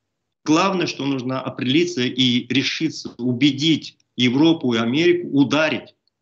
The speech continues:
Ударить именно по Казахстану. Все остальные разбегутся в странах Центральной Азии. И дальше. Если война затянется, ну, например, перебросит, э, отбросит,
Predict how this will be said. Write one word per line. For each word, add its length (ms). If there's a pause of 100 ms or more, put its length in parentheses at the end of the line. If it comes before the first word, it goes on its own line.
Ударить 460
именно 340
по 160
Казахстану. 640 (160)
Все 140
остальные 360
разбегутся 640 (280)
в 60
странах 340
Центральной 460
Азии. 200
И 180
дальше. 540 (840)
Если 260
война 320
затянется, 840 (340)
ну, 140
например, 540
перебросит, 640
э, 220
отбросит, 640